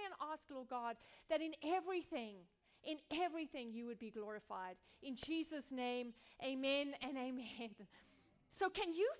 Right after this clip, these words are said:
feel the wind of the Spirit blowing through this nation? Can you feel the shaking at the foundations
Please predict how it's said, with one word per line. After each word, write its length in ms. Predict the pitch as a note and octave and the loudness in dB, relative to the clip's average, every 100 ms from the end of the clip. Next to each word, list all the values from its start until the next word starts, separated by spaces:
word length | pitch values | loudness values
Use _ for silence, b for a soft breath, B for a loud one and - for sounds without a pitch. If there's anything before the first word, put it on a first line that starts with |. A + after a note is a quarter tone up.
| - | 4
feel 240 | G4+ G4 | 4 6
the 100 | D4+ | 2
wind 300 | C4 C4+ D4 | 4 2 2
of 140 | D4 | 0
the 80 | C#4 | -2
Spirit 480 | C#4+ - C#4+ B3+ A#3 - | -2 -2 2 2 2 -2
blowing 360 | A#3 A#3+ A#3 | -2 0 0
through 220 | A3+ - A3+ | -4 -8 -10
this 180 | G#3 - | -10 -12
nation? 380 | G3 F#3 - D3+ E3+ - - B B B B B | -10 -10 -10 -12 -16 -20 -20 B B B B B
Can 180 | F#4+ F4 | 0 4
you 200 | G4 B4 - | 4 4 4
feel 200 | B4+ F#4 | 4 4
the 80 | |
shaking 760 | D4+ - - D4 C#4+ - B3+ G#3 F3 - _ b b b b _ _ _ - | 2 2 2 2 0 0 -8 -8 -12 -20 _ b b b b _ _ _ -4
at 120 | D4+ - | 0 2
the 60 | |
foundations 920 | C#4+ D#4 D4 A3 C#4 D4+ - D4 C4 | 4 6 6 8 8 8 2 -2 -4